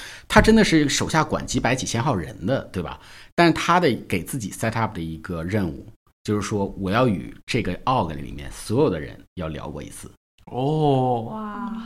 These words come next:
Speaker 1: 对，你看他也是，所以这个方法是共用的嘛。
Speaker 2: 对的。
Speaker 1: 而且他专门 set up 了一个 meeting，是跟每一个新入职的人聊。
Speaker 2: 嗯。
Speaker 1: 当然不是 one on one，因为那人比较多啊，他可能三四个凑一波就聊一次，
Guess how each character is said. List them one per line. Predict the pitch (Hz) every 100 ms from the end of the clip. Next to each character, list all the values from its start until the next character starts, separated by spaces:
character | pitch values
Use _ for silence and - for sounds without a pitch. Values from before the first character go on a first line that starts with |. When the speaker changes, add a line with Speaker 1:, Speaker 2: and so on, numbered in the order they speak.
| 240
Speaker 1:
对， | 240 - - - -
你 | 139
看 | 202
他 | - 311
也 | 370 -
是， | - 165 - -
所 | - 214
以 | -
这 | -
个 | 202
方 | 214 185
法 | -
是 |
共 | - 214
用 | 151 127
的 | 85
嘛。 | 65 -
Speaker 2:
对 | 123
的。 | 113
Speaker 1:
而 |
且 | 190 127 - - -
他 | - 165 175 -
专 | 190 190
门 | 156 87 85 107 - - -
set | 139 127
up | 143 -
了 | 95 82 -
一 | -
个 | 92
meeting， | 98 101 107 98 69
是 | -
跟 | 104 - 135 139 - -
每 | - 117 80
一 | 78 92
个 | 151 117
新 | - 117
入 | 110
职 | 98 69
的 | 76
人 | 64 -
聊。 | 80 - - _ _
Speaker 2:
嗯。 | 127 123
Speaker 1:
当 | 175
然 |
不 | 156
是 | 165
one | 165 165
on |
one， | 208 156 87
因 | 104
为 | 117
那 | 120
人 | 95 85
比 | 104
较 | 92
多 | 80 90
啊， | 87
他 | 101
可 | 92
能 | 90
三 | 127
四 | 120 139
个 | 127
凑 | - 107
一 |
波 | 87 90 90 - -
就 |
聊 | 87 80 80
一 |
次， | - -